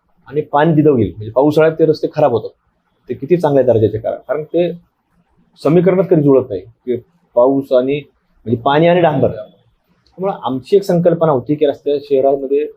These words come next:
रस्ते काँक्रीट करण्याचे झाले पाहिजे, आणि म्हणून त्या माध्यमातून आम्ही प्रयत्न केला.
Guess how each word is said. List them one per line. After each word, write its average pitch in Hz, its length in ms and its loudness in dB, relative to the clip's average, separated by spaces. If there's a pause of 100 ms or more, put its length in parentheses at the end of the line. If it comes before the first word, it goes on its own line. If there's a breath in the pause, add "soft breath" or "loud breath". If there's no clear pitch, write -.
(260)
रस्ते 127 280 -2
काँक्रीट 135 360 -4
करण्याचे 120 300 -2
झाले 92 200 -4
पाहिजे, - 240 -16 (560)
आणि 135 100 -10
म्हणून 147 180 -8
त्या 160 200 0
माध्यमातून 135 520 -8
आम्ही 135 160 -6
प्रयत्न 127 300 -2
केला. 123 240 -4